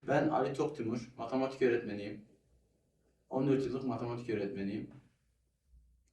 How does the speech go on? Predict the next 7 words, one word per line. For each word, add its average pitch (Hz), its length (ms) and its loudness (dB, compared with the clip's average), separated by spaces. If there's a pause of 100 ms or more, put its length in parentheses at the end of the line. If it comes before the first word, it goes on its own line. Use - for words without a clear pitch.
(160)
Bundan 143 260 4
sonra 127 360 4
her 139 120 4
hafta 127 520 2 (640)
sizinle 131 680 4 (720)
matematik 135 680 2
üzerine 117 580 2